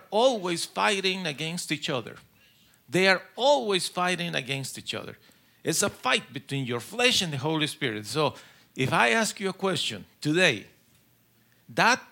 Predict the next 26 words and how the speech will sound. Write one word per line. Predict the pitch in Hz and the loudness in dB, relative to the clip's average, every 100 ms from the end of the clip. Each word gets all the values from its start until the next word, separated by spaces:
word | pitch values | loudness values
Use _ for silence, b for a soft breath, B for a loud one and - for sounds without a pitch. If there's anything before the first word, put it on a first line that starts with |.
| - | -4
constant | 208 226 220 226 185 | 0 2 0 -6 -6
battle | 143 196 196 | -2 0 0
that | 180 170 143 | -2 -6 -6
you | 180 | -6
have, | 156 143 110 | -2 -2 0
that | 120 123 | -2 0
I | 156 | -2
have, | 151 143 95 - b b b | -2 -4 -6 -12 b b b
who | - 240 | 0 4
is | 269 190 | 4 2
winning | 226 226 214 | 4 6 4
so | 202 175 | 2 -2
far? | 143 98 - _ 117 | 0 -2 -4 _ -18
The | 107 | -14
flesh | 104 - 196 294 320 - - | -12 -2 4 4 4 -2 -4
or | - | -6
the | 131 127 | -4 0
Holy | 156 143 | 0 -2
Spirit? | - 123 95 - _ b b b b b b b _ _ _ _ _ _ _ _ _ _ _ _ _ _ _ _ _ _ _ _ _ _ - | -4 -6 -6 -12 _ b b b b b b b _ _ _ _ _ _ _ _ _ _ _ _ _ _ _ _ _ _ _ _ _ _ -4
Today, | 147 143 202 254 294 _ _ _ _ - | -2 0 2 0 -2 _ _ _ _ -2
right | 151 190 | 2 2
now, | 202 220 233 226 - | 2 2 0 -4 -4
who | 190 | 0
is | 214 202 | 0 0
winning? | 226 185 110 _ _ _ _ _ _ _ _ _ _ _ _ _ _ _ - | -2 -2 -8 _ _ _ _ _ _ _ _ _ _ _ _ _ _ _ 0
Amen. | 220 254 254 269 311 302 | 4 6 6 8 6 4